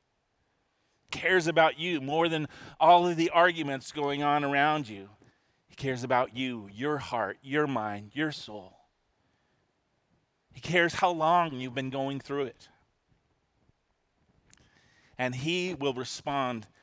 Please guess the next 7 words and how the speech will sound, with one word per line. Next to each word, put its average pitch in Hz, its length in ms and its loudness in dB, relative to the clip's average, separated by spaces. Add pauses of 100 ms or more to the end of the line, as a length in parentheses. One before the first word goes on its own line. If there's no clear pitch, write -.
(340)
to - 120 -14
your 113 120 -4
faith, 139 580 -4
even, 170 540 -4 (880)
even 175 280 0
if 151 200 -4
it's - 420 -10